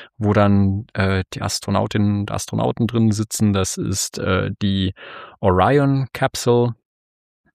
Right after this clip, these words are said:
und das Ding ist eben auch um den, um den Mond gekreist. So, und, äh, früher,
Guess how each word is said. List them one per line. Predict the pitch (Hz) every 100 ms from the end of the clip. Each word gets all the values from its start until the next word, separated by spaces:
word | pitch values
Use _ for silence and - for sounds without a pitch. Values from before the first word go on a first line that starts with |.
| _ _
und | 107 101 92 -
das | 101
Ding | - 98
ist | - -
eben | -
auch | - -
um | 95
den, | 92 90 90 _ - - -
um | - 104
den | 95
Mond | 92 104 98
gekreist. | - - 67 - - - _ _ - - - - _
So, | - - 87
und, | 67 - 90 90 - -
äh, | 95 87
früher, | 87 - - 139 196 180 170